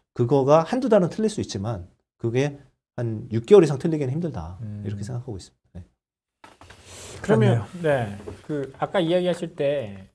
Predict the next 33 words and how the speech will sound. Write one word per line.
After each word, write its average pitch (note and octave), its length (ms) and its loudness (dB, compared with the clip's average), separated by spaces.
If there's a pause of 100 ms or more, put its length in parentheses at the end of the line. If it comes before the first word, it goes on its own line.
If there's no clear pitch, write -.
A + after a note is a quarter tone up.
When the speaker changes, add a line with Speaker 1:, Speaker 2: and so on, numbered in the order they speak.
(140)
Speaker 2:
연준이 E3 600 -2
실수요는 B3 640 -2
계속 F#3 460 -8 (160)
좀 C#3 240 -18
잡아주려고 C3+ 920 -4
노력을 A#2+ 360 -4
하고 C#3+ 200 -8
있다, G2 560 -14 (360)
그런 D3 160 -6
얘기를 B2 240 -6
하셨는데, A#2 520 -10 (260)
이제 A2 100 -10
공급망 D3+ 760 2
뭐 A2 100 -2
해결되고 C#3 800 -2
실수요 C3+ 560 -6 (420)
그 D3+ 140 -10
얘기를 D#3 280 -6
하실 D#3 260 -14
때 D#3+ 200 -6 (580)
이제 D#3+ 100 -12
주로 A3+ 260 0
하는 A#3 440 -4
이야기가 E3 460 -4
우리-, C3 300 -8
우리가 C3+ 180 -10
이제 A#2 240 -10
샤워실의 C4+ 460 2
바보 A#2 480 -6 (140)
이야기 C3+ 180 -4
많이 A#2+ 180 -8
하지 D3+ 200 -8
않습니까? C3+ 520 -12